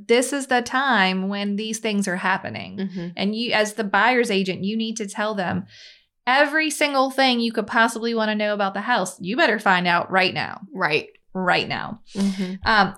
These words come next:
Speaker 1: okay, while we're in inspection issues, I think this kinda goes hand in hand with repair issues. So maybe some repairs were negotiated and agreed upon,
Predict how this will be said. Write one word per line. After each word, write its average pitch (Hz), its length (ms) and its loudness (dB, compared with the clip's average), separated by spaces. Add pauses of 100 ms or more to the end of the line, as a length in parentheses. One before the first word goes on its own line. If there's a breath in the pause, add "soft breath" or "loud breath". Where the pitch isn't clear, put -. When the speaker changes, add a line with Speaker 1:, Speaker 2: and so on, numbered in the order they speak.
Speaker 1:
okay, 240 680 2
while 240 280 4
we're 269 120 2
in 233 280 0
inspection 220 580 0
issues, 190 360 0
I 190 80 4
think 196 280 -4
this 190 200 -4
kinda 196 280 0
goes 190 200 -4
hand 185 280 -4
in 185 100 -4
hand 185 300 -4
with 180 220 -6
repair 175 560 0
issues. 339 880 -4
So 233 360 0
maybe 233 540 0
some 220 460 -2
repairs 214 460 -2
were 214 120 -4
negotiated 196 1000 -4
and 190 140 -4
agreed 202 360 -2
upon, 185 540 2